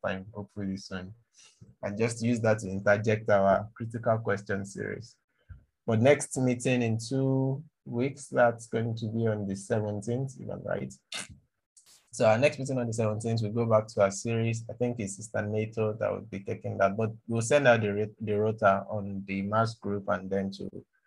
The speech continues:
every other person that is also, um, interested. And if you want to join the WhatsApp group for that, so that whatever conversations we are having that has to do with Immerse, you are also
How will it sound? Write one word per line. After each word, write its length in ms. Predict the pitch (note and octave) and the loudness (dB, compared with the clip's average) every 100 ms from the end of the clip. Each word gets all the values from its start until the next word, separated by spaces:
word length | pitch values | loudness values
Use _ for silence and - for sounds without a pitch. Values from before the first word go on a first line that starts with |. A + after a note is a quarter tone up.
| _ _ - | _ _ -4
every 220 | G#2+ G2 | 0 2
other 160 | G2 | 4
person 380 | G2 G2 F#2+ G2 | 2 -2 -6 -4
that 200 | F#2+ F#2 | -4 -4
is 160 | - F#2 | -8 -6
also, 520 | F#2+ F#2+ G2+ F#2+ G2 A2+ - | -6 -4 -4 -4 -6 -12 -8
um, 260 | G1+ - - - - | -6 -6 -10 -16 -6
interested. 600 | A2 G2+ F#2+ G2+ - - - _ _ | -6 -4 -6 -6 -10 -12 -12 _ _
And 160 | A#2+ C3 | 2 4
if 80 | C#3 | 4
you 60 | |
want 180 | D3+ G3+ | 6 4
to 100 | G#3 | 4
join 300 | C3+ C#3+ C#3+ | 4 4 4
the 80 | C3 | 4
WhatsApp 460 | A#2+ B2 B2+ A#2 | 6 6 4 4
group 200 | A2+ A2 A2+ | 2 -4 -2
for 140 | G#2 | -2
that, 280 | G2 G2+ G2 | 4 4 4
so 140 | - A2 | 2 0
that 220 | G#2 G2 | 0 0
whatever 340 | G2 A2 A2 | -2 4 4
conversations 720 | A2 G2+ G2 G2 G#2+ A2 G#2+ | 4 0 0 0 -2 -2 -2
we 60 | G#2 | 0
are 200 | F#2 G2+ | 2 2
having 220 | G2 G2 | 2 0
that 80 | G2 | 4
has 160 | G2 G2 | 4 2
to 60 | |
do 120 | F#2+ | -6
with 160 | G2 F2+ - | -6 -6 -10
Immerse, 420 | F#2+ F#2+ G2 - | -4 -4 -4 -2
you 100 | G2+ | 0
are 120 | F#2 | 2
also 480 | G#2 G#2 G#2 G2+ | 0 -2 -4 -4